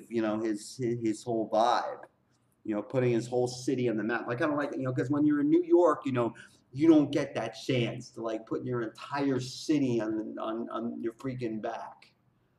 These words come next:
and just be able to, like, rep for it proudly. You know, when you're, when you come from a place like New York or L A, you know, it, it doesn't really hit the same by saying, you know, when you say you're from there. Um,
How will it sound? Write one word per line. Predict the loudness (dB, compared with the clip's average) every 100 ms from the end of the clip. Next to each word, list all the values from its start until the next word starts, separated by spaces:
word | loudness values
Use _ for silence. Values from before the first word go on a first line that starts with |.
| _ _ -10
and | -6 -4
just | -4
be | -2 2
able | 2 2
to, |
like, | 0 -4 0
rep | 0 0 0
for | -2
it | -2
proudly. | -2 0 0 -2
You | -2
know, | 0
when | 0
you're, | -2
when | 0 0
you | 0
come | 0 0
from | 0 -4
a |
place | -2 -4
like | -2
New | -2 2
York | 4 4 4
or | 0
L | 0 2
A, | 4 4 0 -6 _ _ _ _ _ _ _ _ _ _ _ _ _ _ _
you | -2
know, | 0 2 2
it, | 2
it | 2 2
doesn't | 0 2 2
really | 0 0
hit | -2 -4 -6
the | -12
same | -2 2 2 2 -2 -10 -10
by | -6 -4
saying, | -4 -2 0 0 -4 -4
you | -2
know, | -2
when | -2
you | -4
say | -4 -4 -2
you're | -4
from | -2 -2 -2
there. | -6 -8 -12 _ _ _ _ _ _ _ -6
Um, | -2 0 0 -4 -6